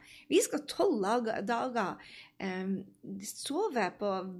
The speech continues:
veldig små rom og være i lag hele tiden. Og da kjenner jeg det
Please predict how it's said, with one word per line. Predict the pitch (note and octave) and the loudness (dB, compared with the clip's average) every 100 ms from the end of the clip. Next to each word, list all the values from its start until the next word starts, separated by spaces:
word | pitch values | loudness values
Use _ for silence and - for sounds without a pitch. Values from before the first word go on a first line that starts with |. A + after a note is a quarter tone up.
| G#3+ | 0
veldig | D#4+ E4 G3 | 4 4 4
små | - A#3 A#3+ G3+ | 2 2 2 2
rom | G3 A3+ G3+ F#3 | 2 2 0 -2
og | - G#3+ | -2 0
være | A3 B3+ A#3 - | 0 0 0 0
i | G3+ | 2
lag | F#3+ F#3 | 2 0
hele | G3+ A3+ G3+ | 0 0 0
tiden. | - G3 F3+ - - - - | -2 0 0 -4 -12 -16 -14
Og | - | -2
da | C4 | 0
kjenner | D4+ - E4+ F4 | 2 0 0 2
jeg | G3+ | 2
det | G#3 | 0